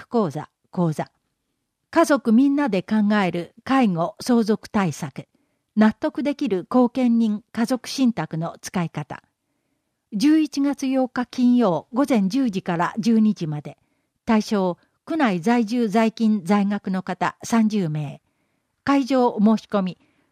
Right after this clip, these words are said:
十月七日月曜から、電話かファックス、記入例の通り記入で、男女共同参画推進センターへ。電話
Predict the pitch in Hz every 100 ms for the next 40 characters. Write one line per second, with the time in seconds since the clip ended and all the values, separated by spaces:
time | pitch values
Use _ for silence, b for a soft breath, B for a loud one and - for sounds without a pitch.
0 | - 269 311 311 311 285 277 269 254 254
1 | 196 226 - 285 247 - 160 160 _ _
2 | _ _ 202 294 294 294 - 202 214 240
3 | - - 160 _ _ - 220 220 180 151
4 | 147 151 - 175 143 147 165 165 156 -
5 | _ 202 214 202 b b b 226 302 233
6 | 190 - 247 226 247 233 233 226 226 -
7 | - 220 - 220 208 226 180 - 151 147
8 | 147 _ _ _ _ 208 190 185